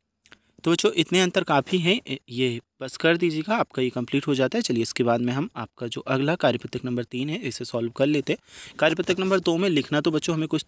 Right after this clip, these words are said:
था ही नहीं, only अंतर देखने थे जो हम देख चुके हैं। कार्यपत्रक नंबर तीन आ जाता है व्यवहारिक व्याकरण सर्वनाम शब्दों की पहचान व प्रयोग कर पाना। अब पहले नंबर का अगर हम प्रश्न देखेंगे तो प्रश्न में हमें दिया है, "नीचे दी गई पंक्तियों को पढ़िए तथा उनमें से सर्वनाम शब्द छांट करके बॉक्स में लिखिए।"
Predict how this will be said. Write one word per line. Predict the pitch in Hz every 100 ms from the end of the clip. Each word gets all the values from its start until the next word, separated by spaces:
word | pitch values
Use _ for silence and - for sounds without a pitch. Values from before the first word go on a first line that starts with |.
| 156
था |
ही | 160 160
नहीं, | 156 240
only | 120 120 147
अंतर | 127 113 160
देखने | 160 156 165
थे | 170 180
जो | 151
हम | 135
देख | 123 139
चुके | 151 151
हैं। | 165 - - - -
कार्यपत्रक | 151 175 208 220
नंबर | 214
तीन | 214 196 208
आ |
जाता | 196 185 -
है | 214
व्यवहारिक | 160 151 165 185
व्याकरण | 165 165 175
सर्वनाम | - 143 143 165
शब्दों | 180 160 160
की | 165
पहचान | 147 139 160 170
व | 180
प्रयोग | - 127 175
कर | 170
पाना। | 160 170 135 - - -
अब | 156
पहले | 160 180 220
नंबर | 208 202
का | 214
अगर | 160 165
हम | 180
प्रश्न | - 190 - 190
देखेंगे | 175 190 170
तो | 165
प्रश्न | 226 - 170 190
में | 190
हमें | 190 185
दिया | 175 196
है, | 175 - _ _ _ _ _ _ _ _ _ _ _ _ _ _ _ _ _ 139
"नीचे | 143 147 233
दी | 214 214
गई | 226
पंक्तियों | 190 151 - 185
को | 214
पढ़िए | 202 190 175
तथा | 190 175 196
उनमें | - 139 151 190
से | -
सर्वनाम | 196 147 143 156 180
शब्द | - 180 185
छांट | 156 135
करके | - 139 160
बॉक्स | 156 127 - -
में | 160
लिखिए।" | 185 123 110